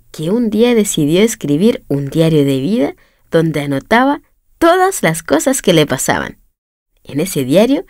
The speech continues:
escribió muchas cosas, como la vez que su nana casi se muere, o cuando comenzó a entrenar pulgas de circo,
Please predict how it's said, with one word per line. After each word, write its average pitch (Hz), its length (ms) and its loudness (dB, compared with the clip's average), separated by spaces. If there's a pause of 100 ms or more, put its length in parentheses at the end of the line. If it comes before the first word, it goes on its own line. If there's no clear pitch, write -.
(300)
escribió 156 500 -6
muchas 320 380 -2
cosas, - 460 -10 (560)
como 147 240 -6
la 139 160 -6
vez 254 300 -2 (260)
que 160 100 -8
su - 160 0
nana 202 480 2
casi - 320 -6
se 180 200 -2
muere, 160 380 -4 (640)
o 269 140 2
cuando 302 300 0
comenzó 302 560 0
a 415 80 2
entrenar 190 440 2
pulgas 240 460 2
de - 100 -6
circo, - 480 0